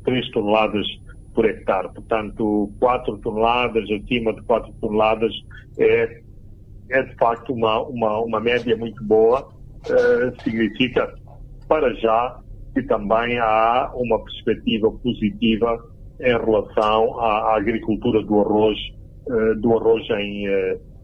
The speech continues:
no, no Chocwe. Agora, o, o arroz, eh, e sei que temos um tema aqui para abordar,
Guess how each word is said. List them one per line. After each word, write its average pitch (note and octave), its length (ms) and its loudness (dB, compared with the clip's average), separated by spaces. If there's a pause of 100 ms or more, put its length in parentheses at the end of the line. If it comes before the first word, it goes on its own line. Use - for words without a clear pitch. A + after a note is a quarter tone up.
(160)
no, A2 180 2
no A2 160 2
Chocwe. A2 360 0
Agora, G2+ 400 0 (280)
o, A#2 240 0
o A2 40 6
arroz, B2 360 2 (560)
eh, A2 400 2 (100)
e G#2 340 -2 (140)
sei B2+ 200 2
que - 160 -16
temos A2+ 300 -2
um A2 180 -2
tema A2+ 320 0
aqui G2+ 240 -4
para G2+ 200 2
abordar, F#2+ 540 0